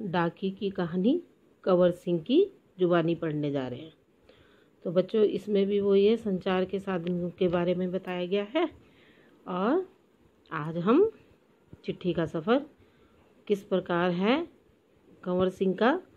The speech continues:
उन्हीं की जुबानी सुनेंगे। तो बच्चों, शुरू करते हैं। शिमला की माल रोड पर जनरल पोस्ट ऑफिस है।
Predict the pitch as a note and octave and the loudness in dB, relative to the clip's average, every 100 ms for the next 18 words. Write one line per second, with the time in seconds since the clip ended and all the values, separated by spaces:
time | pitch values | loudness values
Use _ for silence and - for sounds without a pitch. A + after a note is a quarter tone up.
0 | _ _ _ - A3 C4+ B3+ F#3+ E3+ E3 | _ _ _ 4 6 6 4 2 2 0
1 | D#3+ A#3 A4 - _ - F3 D3+ B2+ A#2 | 2 2 2 -2 _ -8 -4 -4 -4 -8
2 | - _ _ _ _ _ _ _ G3+ F#3 | -10 _ _ _ _ _ _ _ -6 -4
3 | F#3 A3+ G#3+ G3 F#3+ G3 F#3+ G#3 D4+ A4+ | -2 0 4 4 4 2 0 0 0 -2
4 | - _ _ _ _ - _ _ _ _ | -10 _ _ _ _ -20 _ _ _ _
5 | - A3+ A3+ C4 D4+ - A3 F#3+ F3+ F#3+ | 0 4 6 6 4 2 4 6 6 6
6 | G#3 G#3+ F#3+ F#3 - F#3 F3+ F3+ - - | 6 4 4 2 2 0 0 0 -6 -4
7 | F3 F#3 G#3+ A#3+ G3+ - - F#3 E3+ - | 2 4 6 6 2 -2 -2 0 0 -2
8 | F3+ D#3+ - E3 - F3+ F3+ | -4 -2 -2 -4 -2 -2 0